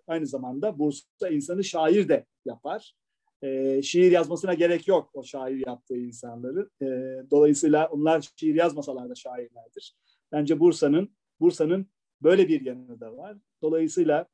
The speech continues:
çok küçük yaşlardan itibaren bir Bursa dersi,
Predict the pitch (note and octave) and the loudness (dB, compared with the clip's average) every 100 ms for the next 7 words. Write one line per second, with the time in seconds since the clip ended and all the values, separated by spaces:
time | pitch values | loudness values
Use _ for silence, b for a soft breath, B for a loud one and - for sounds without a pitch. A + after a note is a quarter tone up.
0 | _ _ _ _ _ _ F3+ F3+ C#3+ C#3+ | _ _ _ _ _ _ -10 -10 -12 -6
1 | D3 B2 C3+ C3 C3+ B2+ B2+ A#2+ B2+ F#3+ | -4 -4 -4 -6 -6 -8 -6 -6 -2 -4
2 | G3 _ _ D#3 D#3 C#3 F#3+ F#3+ C#3+ B2+ | -6 _ _ 2 4 6 4 4 0 0
3 | B2 A#2+ - E3 G#3 | -8 -8 -6 -2 -2